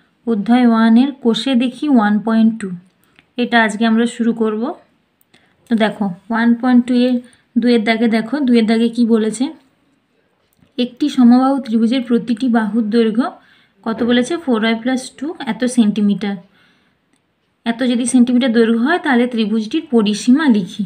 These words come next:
তাহলে ত্রিভুজটির পরিসীমা বের করতে হবে। তাহলে দেখো, সমবাহু ত্রিভুজ, তাহলে আগে আমরা ছবিটা এঁকে ফেলি, তাহলে তোমাদের বুঝতে সুবিধে হবে। তাহলে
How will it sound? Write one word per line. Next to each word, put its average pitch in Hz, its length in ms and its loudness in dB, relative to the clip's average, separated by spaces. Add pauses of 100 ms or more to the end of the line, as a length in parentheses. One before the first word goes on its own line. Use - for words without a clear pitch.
(120)
তাহলে 233 220 -2
ত্রিভুজটির 226 460 -4
পরিসীমা 233 600 0
বের 196 160 -2
করতে 196 280 -8
হবে। 202 220 -4 (500)
তাহলে 226 240 0
দেখো, - 180 -4
সমবাহু 262 720 2
ত্রিভুজ, 196 440 -2
তাহলে 220 180 0
আগে 233 220 2
আমরা 233 240 4
ছবিটা 226 380 -2
এঁকে 233 240 2
ফেলি, 269 220 -4
তাহলে 226 200 -2
তোমাদের 214 340 -2
বুঝতে 208 360 -4
সুবিধে 220 440 0
হবে। 214 180 -4 (3750)
তাহলে 226 200 0